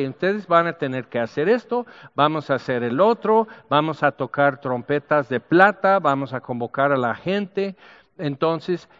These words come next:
y es más, no era la intención de Dios que celebraran esa fiesta hasta no llegar a la tierra prometida. Entonces, la, la, realmente cuando recibió la ley,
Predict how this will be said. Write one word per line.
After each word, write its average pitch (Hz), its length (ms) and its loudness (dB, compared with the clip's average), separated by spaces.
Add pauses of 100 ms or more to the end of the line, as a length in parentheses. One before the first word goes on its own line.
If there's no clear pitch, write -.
(120)
y 175 160 4
es 185 240 2
más, 185 340 -2
no 156 300 0
era 170 160 6
la 151 140 2
intención 147 640 -4
de 180 100 0
Dios 143 320 -2
que 143 140 -4
celebraran 151 840 2
esa 160 280 -4
fiesta 156 580 -2
hasta 131 260 -4
no 135 180 -6
llegar 139 380 -2
a 143 60 -2
la 120 140 -2
tierra 113 360 -8
prometida. 135 680 -12 (560)
Entonces, 175 640 -2 (380)
la, 156 420 4
la, 143 460 4
realmente 190 600 2
cuando 160 580 0
recibió 143 720 0
la 214 220 0
ley, 160 440 -2